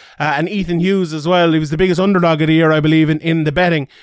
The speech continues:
Uh, but the, the winner of that, unsurprisingly, <laughs> I suppose, is, uh, is Juliana Pena. You know, when you,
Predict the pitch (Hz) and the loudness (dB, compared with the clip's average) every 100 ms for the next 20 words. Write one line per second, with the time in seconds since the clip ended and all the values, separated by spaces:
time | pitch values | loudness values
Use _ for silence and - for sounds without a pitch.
0 | - _ - 147 151 151 139 180 - 170 | -20 _ -6 -2 0 0 0 -4 0 2
1 | 160 139 170 185 175 165 156 160 156 - | 2 0 0 2 4 2 2 0 0 -4
2 | _ _ _ _ - 170 156 160 160 160 | _ _ _ _ -4 -2 -2 0 0 0
3 | 143 147 147 - - 160 - 175 175 165 | -2 -2 -2 -2 -2 -4 -4 0 2 2
4 | 165 165 143 147 147 135 - - - - | 4 2 2 -2 0 -2 -4 -20 -20 -2
5 | 175 139 160 156 139 131 123 135 120 110 | -2 0 0 2 2 0 -2 -2 -4 -6
6 | 123 156 156 151 151 156 160 151 | -4 0 0 0 2 4 4 2